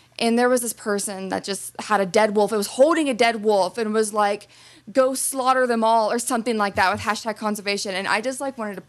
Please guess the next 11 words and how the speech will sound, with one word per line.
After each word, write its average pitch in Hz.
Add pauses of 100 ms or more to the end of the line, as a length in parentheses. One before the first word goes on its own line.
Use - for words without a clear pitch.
punch 220
them 196
through 185
the 180
phone. 320
I'm 254
just 254
like, 226 (360)
"Motherfucker." -
Like, 294
you, 381